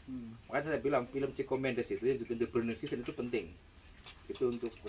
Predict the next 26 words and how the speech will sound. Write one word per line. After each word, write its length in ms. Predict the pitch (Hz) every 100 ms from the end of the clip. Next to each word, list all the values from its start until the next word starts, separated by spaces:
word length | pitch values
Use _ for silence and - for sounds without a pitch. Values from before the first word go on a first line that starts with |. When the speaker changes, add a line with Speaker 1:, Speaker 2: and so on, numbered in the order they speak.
| -
Speaker 2:
pengorganisasian 560 | 107 101 98 98 98 95
masyarakat, 720 | 92 92 95 120 - 113 113 110
untuk 240 | 98 98
pendidikan, 640 | 98 92 95 - 110 104 104 - - - - -
bagaimana 480 | 101 104 101 98 101
jejaring, 640 | - - 110 120 120 113
itu 240 | 127 - 147
banyak 240 | - 98
sekali. 320 | 104 110 110 - - - - - - - - - -
Di 220 | - 131
situ 120 | 202
real 400 | 202 180 160 180
sekali, 360 | 151 147 139 107 98
jejaring 400 | 117 - 98 98 98
sosial, 640 | 98 127 123 117 113 113 107
jejaring 440 | - 95 92 90
pengetahuan, 880 | 92 98 98 98 120 127 120 120 117
dan 80 | 87
lain-lain. 360 | 87 87 92 90 - - - -
Nah, 120 | 139
Chico 160 | 160 156
Mendes 320 | 147 143 135
juga 160 | 127 170
dalam 240 | 113 113 113
film 200 | 123 120
itu, 320 | 107 143 185